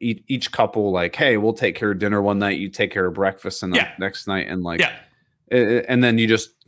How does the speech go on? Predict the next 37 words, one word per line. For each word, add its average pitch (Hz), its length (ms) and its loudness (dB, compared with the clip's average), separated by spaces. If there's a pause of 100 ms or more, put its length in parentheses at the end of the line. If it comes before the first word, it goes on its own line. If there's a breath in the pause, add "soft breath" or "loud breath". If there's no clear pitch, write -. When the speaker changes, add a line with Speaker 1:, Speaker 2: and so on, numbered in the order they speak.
(160)
Speaker 1:
throw 127 280 2
all 117 80 4
your 117 120 4
drinks 110 380 -2
in 107 60 -4
the 95 80 -4
fridge 107 340 0
and 95 100 -4
just 92 200 -6
you, 90 180 -6 (120)
you 101 100 -4
drink 92 240 -4
whatever. - 440 -4 (140)
Speaker 2:
Yes. - 440 -2 (180)
Yeah. 120 160 0 (500)
Speaker 1:
But, - 180 -4
like, 85 360 -4
you'll 147 340 4
have 170 140 -2
some 165 180 -2
people 156 240 0
that - 160 0
literally 117 320 6
just 104 180 -2
freeload 101 520 2
off 87 180 0
everybody. 80 420 -4
They 82 140 0
don't 104 160 2
bring 104 260 0
any 107 240 2
food 107 300 0
or 95 140 -2
any 95 180 -4
drinks. 92 360 -6
And - 40 -12
you're 113 100 -4